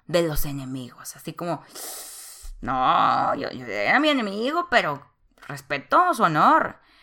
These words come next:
Y así es como el honor le da valor a una vida. Un valor íntimo, un valor personal, es tuyo.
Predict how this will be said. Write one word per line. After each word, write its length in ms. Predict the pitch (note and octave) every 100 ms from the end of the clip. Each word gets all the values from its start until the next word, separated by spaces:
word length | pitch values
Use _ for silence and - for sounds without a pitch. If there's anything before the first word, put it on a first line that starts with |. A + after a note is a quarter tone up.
| - -
Y 120 | B3
así 200 | C#4+ D#4
es 140 | E4
como 260 | - F#4 F4+
el 100 | F4
honor 460 | E4 C#4 A3+ G#3+ G3+ - _
le 140 | G#3 A3+
da 160 | A3+
valor 380 | A3+ A3 A3+ B3
a 80 | A3
una 200 | F#3 E3
vida. 480 | D#3 C#3 C3 - - _ _
Un 120 | F#3+
valor 560 | A#3 A3 A#3 C4 B3+ - -
íntimo, 500 | G#3+ A3 A3 G#3+ G#3
un 100 | G3+
valor 400 | G3 G3 F#3+ -
personal, 920 | F#3+ F3+ D#3 D#3 D#3 D#3+ F3 F3+ -
es 180 | - _
tuyo. 520 | A3+ A#3+ E3+ -